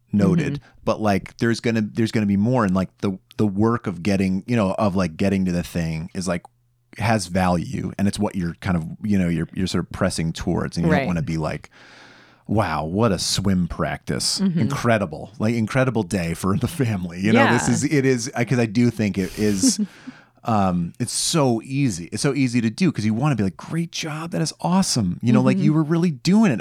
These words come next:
Speaker 1: out there and you wanna, like, support it 'cause you're excited too, you
Speaker 2: Right.
Speaker 1: know? And it, and it doesn't mean you can't show excitement or be effusive, but it is like, yeah, it's a strange little, like,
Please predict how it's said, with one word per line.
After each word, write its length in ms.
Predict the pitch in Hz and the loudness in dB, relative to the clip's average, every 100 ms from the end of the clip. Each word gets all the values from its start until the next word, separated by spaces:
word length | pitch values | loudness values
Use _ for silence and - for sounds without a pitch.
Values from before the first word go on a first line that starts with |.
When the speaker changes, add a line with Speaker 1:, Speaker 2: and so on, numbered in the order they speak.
| - | -4
Speaker 1:
out 140 | - | -12
there 300 | - 76 - | -10 -10 -6
and 140 | 127 127 | 0 2
you 80 | 117 | 2
wanna, 280 | 117 156 | 2 2
like, 240 | 143 107 101 | 2 2 0
support 440 | - 95 - 170 | -4 -4 0 0
it 20 | |
'cause 160 | 151 101 | 2 0
you're 100 | 107 | 0
excited 580 | 104 - 113 127 127 113 | -2 -2 0 0 -2 -4
too, 360 | - 180 131 85 | 0 0 0 0
you 120 | 98 | 2
Speaker 2:
Right. 120 | 151 | 2
Speaker 1:
know? 200 | - 131 - - - - - | 2 0 -4 -16 -20 -20 -10
And 280 | - 120 117 | -2 0 2
it, 160 | 120 135 | 0 0
and 140 | 123 | 0
it 80 | 117 | 0
doesn't 180 | 135 139 | 0 2
mean 80 | 131 | 0
you 80 | |
can't 220 | 107 117 107 | 0 -2 -2
show 160 | 113 | -2
excitement 460 | 107 - 101 98 95 | -2 0 0 2 0
or 40 | |
be 140 | 87 90 | 0 -2
effusive, 560 | - 101 101 - 80 | -2 0 0 0 -4
but 140 | - 87 | -2 0
it 80 | 87 | 0
is 240 | 90 - | -2 -2
like, 340 | 80 80 - - | -2 -2 -6 -6
yeah, 180 | 120 82 | -2 -2
it's 120 | - | -4
a 40 | |
strange 580 | 82 - 98 95 90 - | -6 -2 0 0 0 -4
little, 220 | 92 87 | -4 -2
like, 240 | 80 78 | -2 -4